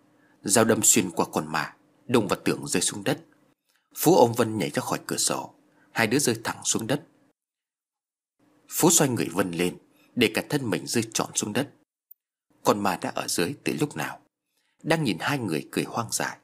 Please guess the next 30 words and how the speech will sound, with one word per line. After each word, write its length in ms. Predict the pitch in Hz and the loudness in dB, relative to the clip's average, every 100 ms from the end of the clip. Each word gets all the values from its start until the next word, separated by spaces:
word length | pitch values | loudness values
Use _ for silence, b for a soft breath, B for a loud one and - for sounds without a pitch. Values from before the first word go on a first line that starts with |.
| _ _ _ - | _ _ _ -8
Phú 260 | - 160 165 | 2 2 2
vội 140 | - - | -2 -4
bảo 160 | - - | -8 -2
Vân: 160 | 190 - _ _ _ _ _ _ _ _ | -4 -4 _ _ _ _ _ _ _ _
"Vân 220 | 113 117 92 | 0 2 2
chạy 200 | - 98 117 | 0 0 0
đi, 240 | 107 - | -2 -2
Phú 200 | - - | -2 0
không 240 | 143 147 117 | 4 2 2
thể 120 | 90 | -2
chạy 220 | - - | 0 -2
được 200 | 113 110 | -2 -4
nữa." 260 | - 131 - _ _ _ _ _ _ _ _ _ _ _ - | -4 -4 -6 _ _ _ _ _ _ _ _ _ _ _ 0
Vân 240 | 113 104 | 0 2
cắn 200 | - 123 | -2 -2
môi 220 | 147 123 | 0 0
nhìn 200 | 98 80 - | -2 -6 -6
Phú, 340 | - 87 123 - _ | -4 -4 -6 -16 _
rồi 160 | - - | 0 2
vùng 240 | 90 76 | 2 0
bỏ 140 | 67 - | -6 -6
chạy. 220 | - 64 - _ b b b b - | -6 -8 -12 _ b b b b 0
Con 140 | 131 | 2
ma 120 | 120 | 2
nhìn 200 | 104 80 - | 0 -2 -4
thấy 240 | 85 107 - | -4 -4 -4
liền 240 | 104 80 | -2 -2
giật, 160 | 73 80 - B B B | -2 -4 -6 B B B
liền 160 | 117 95 | -2 2
giật 160 | 101 | 0